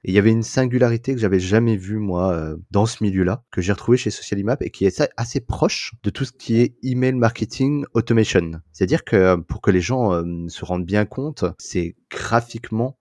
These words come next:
euh, bah, c'est des timelines, c'est des, euh, c'est des enchevêtrements, des successions d'actions que tu as citées. T'as cité des exemples tout à l'heure. Mais justement, c'est graphiquement, ça se visualise comme une carte. D'ailleurs, c'est dans ton,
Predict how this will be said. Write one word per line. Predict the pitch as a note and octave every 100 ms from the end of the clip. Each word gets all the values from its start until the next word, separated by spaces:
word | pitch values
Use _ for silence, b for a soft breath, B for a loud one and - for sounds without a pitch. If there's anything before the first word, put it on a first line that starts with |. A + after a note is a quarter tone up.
| -
euh, | F#2 E2+ E2+ E2+ E2+ E2+
bah, | E2+
c'est | - E2
des | E2
timelines, | G2+ A2+ G2 D#2+ F#2+ A#2
c'est | A#2+ F2
des, | F2+ F2 F2
euh, | E2+ E2+
c'est | -
des | E2+ E2 F2
enchevêtrements, | G2+ G2 - G2 F#2+ - F2+ F#2+ A#2+ -
des | -
successions | - E3 - C#3 - - A#2
d'actions | G2+ - G#2+ A#2
que | G2
tu | -
as | F3+
citées. | - - E2+
T'as | F#2
cité | - -
des | E2+ D#2+
exemples | E2 F#2 -
tout |
à | F2
l'heure. | - _ -
Mais |
justement, | F2+ - G2+ C3+
c'est | - F2
graphiquement, | - A#2 B2 A#2+ -
ça | -
se | F2
visualise | F#2 A2+ A#2 A2+ D#3
comme | - F#2
une | F2+ _
carte. | C#3 - - F#2 G2+
D'ailleurs, | F2+ F#2 F#2 D2+
c'est | -
dans | E2+
ton, | D#2+ E2+